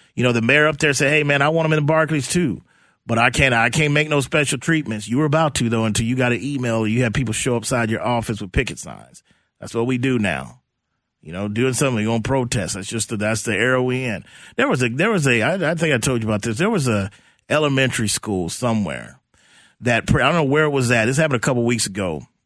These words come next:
But the school had made a decision to take chocolate milk out for, like, health reasons and stuff. And do you not know that there was parents and there were kids that showed up with picket signs outside the school picketing for chocolate milk? I'm like, "Is this really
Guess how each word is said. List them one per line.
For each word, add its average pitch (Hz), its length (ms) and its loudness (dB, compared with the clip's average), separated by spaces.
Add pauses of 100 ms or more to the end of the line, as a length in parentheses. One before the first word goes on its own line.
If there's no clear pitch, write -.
(760)
But 139 140 -2
the 123 100 -4
school 185 300 0
had 170 100 2
made 151 160 4
a 135 60 2
decision 120 480 2
to 107 80 0
take 113 240 0
chocolate 104 400 -2
milk 95 260 -4
out 82 280 -6 (760)
for, 123 100 -4
like, 110 160 0
health 113 280 -2
reasons 87 480 -14
and - 100 -20
stuff. - 240 -20 (480)
And 123 100 -2
do 147 60 0
you 226 100 2
not 190 220 4
know 143 220 4
that 127 160 0
there 135 180 4
was 117 160 0
parents 135 480 0
and 120 160 -2
there 135 100 4
were 113 120 2
kids 135 460 0
that 110 140 -2
showed 147 400 0
up 101 280 -2 (440)
with 107 160 -4
picket 139 300 0
signs 120 380 2
outside 117 480 0
the 101 80 -4
school 110 420 -2
picketing 110 420 0
for 98 160 -10
chocolate 98 420 -6
milk? 69 220 -14
I'm 110 120 -2
like, 104 160 -2
"Is 104 100 -6
this 151 240 -2
really 127 420 -2